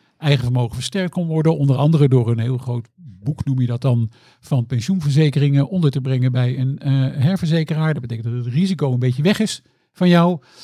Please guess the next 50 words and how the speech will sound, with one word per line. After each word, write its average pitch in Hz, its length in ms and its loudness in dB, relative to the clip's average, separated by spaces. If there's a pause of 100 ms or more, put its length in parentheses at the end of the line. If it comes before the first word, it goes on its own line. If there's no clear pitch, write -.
(180)
Dat 160 140 -6
betekent 147 260 -4
dat 113 100 -6
er 127 60 -4
weer 123 200 -4
kapitaal 139 440 -6
vrijkomt, 175 440 -4
want 104 120 -4
dat - 140 -6
moest 123 160 -4
je - 20 -14
natuurlijk 117 280 -4
in 117 60 2
eerste 120 140 -2
instantie 123 400 -2
aanhouden 151 500 4
om 120 120 -4
dat 113 160 -6
risico 120 380 -2
af 143 140 0
te 143 100 -4
dekken. 135 280 2 (420)
Eh, 180 220 -4
en 196 80 -6
dat 214 100 -4
betekent 185 280 -2
weer 165 200 0
meer 160 360 4
ruimte 160 400 2
bij 135 280 0
Allianz. 143 400 0
Dus 165 180 -2
dat, 151 220 -2
eh, 147 160 0
dat 147 160 -2
dividend 180 360 0
ziet - 140 -4
er 147 60 -8
gewoon 160 360 2
goed 180 240 2
uit. 143 260 2 (440)
Dus 156 160 -2
daar 170 100 -2
was 139 140 0
ik, 139 120 -4
eh, 139 160 2
heel 143 200 4
te - 80 -14
spreken 131 320 -2
over. 127 280 0